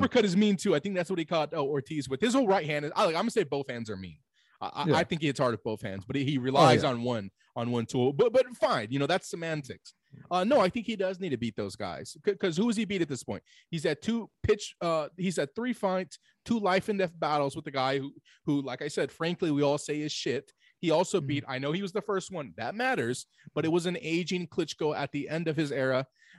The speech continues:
Speaker 1: Uh,
Speaker 2: Yeah,
Speaker 1: so
Speaker 2: which
Speaker 1: yeah.
Speaker 2: ended up turning out to be the end of his, yeah, reign. So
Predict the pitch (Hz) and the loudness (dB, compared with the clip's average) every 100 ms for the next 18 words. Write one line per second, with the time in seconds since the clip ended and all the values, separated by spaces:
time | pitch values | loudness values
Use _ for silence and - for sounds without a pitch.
0 | 147 147 156 156 156 165 160 165 165 165 | -12 -2 0 2 2 0 0 6 10 12
1 | 175 415 403 185 185 - 185 175 156 156 | 10 10 10 8 6 6 4 6 4 4
2 | 156 147 143 127 120 131 123 101 110 113 | 4 4 4 0 0 2 4 2 0 0
3 | 107 98 98 101 | -2 -4 -4 -4